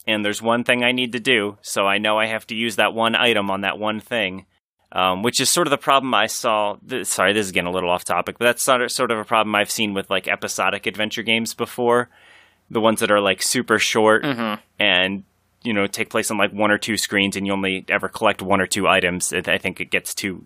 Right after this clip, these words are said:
Speaker 1: easy because of that.
Speaker 2: Well, I just played, uh, Love Chronicles three. It's Love Chronicles Salvation. And chapter four of that game has, like, the exact same problem. So, like, in chapters one and two,
Speaker 1: Mm.
Speaker 2: you've got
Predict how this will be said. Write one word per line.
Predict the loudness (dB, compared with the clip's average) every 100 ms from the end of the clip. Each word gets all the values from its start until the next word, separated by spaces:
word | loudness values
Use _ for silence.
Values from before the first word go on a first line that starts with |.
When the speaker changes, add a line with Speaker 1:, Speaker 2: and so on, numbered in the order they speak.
| -10
Speaker 1:
easy | -8 -6 -6 -8 -14 -20 -20 _
because | -14 -12 -10
of | -2
that. | 2
Speaker 2:
Well, | 4
I | 4
just | 0 -8 -8
played, | 2 4 4 4
uh, | 6 6 4 2
Love | 2 2 2
Chronicles | 0 0 0 -4 -4 -4
three. | 0 0 0
It's | -2 -6 -10 -14
Love | -2 -2 0
Chronicles | -2 -2 -2 -2 2
Salvation. | 2 0 -2 -2 -6 -8 -12 -20 -20 _ 0
And | 2 2 -2 -6
chapter | 2 2 2 -6
four | -6 -2 2 4 2 2
of | 0 0 2
that | 0 0
game | -4 -4
has, | -2 0 0 -4 -6 0
like, | 0 2
the | -2
exact | -2 4 6 6 2
same | -4 -4
problem. | 2 6 6 6 -2 -4
So, | -6 2
like, | 2 2
in | -4
chapters | 0 0 0 -8 -2
one | -2 0
and | -4
two, | -6 -4 -4
Speaker 1:
Mm. | -4
Speaker 2:
you've | -6 0
got | 4 4